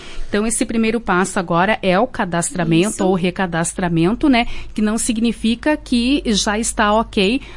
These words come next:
Speaker 1: pro programa, né? Depois tem uma nova etapa, é isso?
Speaker 2: Isso, depois passa, então, pela seleção, né? Vão ser
Speaker 1: Uhum.
Speaker 2: selecionadas, então, as famílias,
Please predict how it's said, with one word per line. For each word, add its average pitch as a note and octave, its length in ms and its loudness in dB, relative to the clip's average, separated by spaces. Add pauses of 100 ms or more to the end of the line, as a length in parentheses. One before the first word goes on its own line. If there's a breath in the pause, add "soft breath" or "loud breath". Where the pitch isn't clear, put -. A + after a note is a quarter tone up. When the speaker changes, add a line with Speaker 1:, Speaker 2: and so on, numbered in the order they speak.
(140 loud breath)
Speaker 1:
pro A#3+ 320 2
programa, A3+ 560 2
né? E3 120 2
Depois F3+ 380 -2
tem G#3+ 160 0
uma G#3+ 160 0
nova G3+ 320 0
etapa, G#3 540 0
é F3 40 0
isso? E3+ 440 -2
Speaker 2:
Isso, B3 400 -6
depois B3 380 -6
passa, A#3+ 360 -6
então, A#3 520 -8
pela A3 260 -12
seleção, A3 640 -12
né? C4+ 260 -8
Vão A3 120 -10
ser A3+ 80 4
Speaker 1:
Uhum. G#3+ 80 2
Speaker 2:
selecionadas, G#3+ 760 -4
então, A3 300 -16
as G#3+ 160 -12
famílias, A#3 800 -10